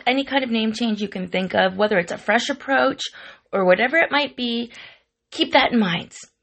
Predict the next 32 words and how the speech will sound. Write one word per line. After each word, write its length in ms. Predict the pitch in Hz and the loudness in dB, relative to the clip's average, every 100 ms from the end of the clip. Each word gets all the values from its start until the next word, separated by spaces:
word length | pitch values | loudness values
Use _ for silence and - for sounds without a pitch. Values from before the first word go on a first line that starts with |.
| _ | _
But 200 | - - | 0 4
first 260 | 311 392 415 | 6 4 4
of 80 | 381 | 4
all, 320 | 381 381 381 - - | 6 6 2 -6 -8
I 60 | 262 | -2
want 200 | 262 262 | 0 0
to 60 | |
thank 340 | - 208 208 214 | -2 -6 -6 -8
you 60 | |
so 260 | 190 - 190 | -10 -4 -4
very 180 | 190 185 | -2 -2
much 220 | 180 - | -2 -4
for 140 | - | -6
taking 320 | 190 214 - 302 | -4 -6 -6 -8
the 80 | |
time 500 | 320 - 233 226 208 - - - - | -8 -2 0 0 -2 -6 -18 -16 0
out 160 | 208 | 2
of 120 | 208 208 | 2 0
your 100 | 214 | 0
day 240 | 180 170 | 0 0
to 80 | 165 | -2
join 260 | 160 139 | -4 -6
us 120 | 135 - - | -6 -12 -16
today. 380 | - 147 123 _ _ _ - - - - - _ _ - | -12 -12 -16 _ _ _ -18 -18 -20 -20 -20 _ _ -2
Question 340 | 339 - 254 | 0 2 0
for 100 | - | -2
you. 220 | 151 - - _ _ _ - - - _ _ _ - | -4 -6 -12 _ _ _ -20 -20 -20 _ _ _ -8
What 460 | 247 190 269 480 | -4 2 2 2
would 140 | 415 403 _ _ | -6 -8 _ _
make 280 | 214 214 214 | -2 -2 -2
it 200 | 214 - _ _ | -6 -6 _ _
easy? 360 | 175 143 - | -6 -6 -6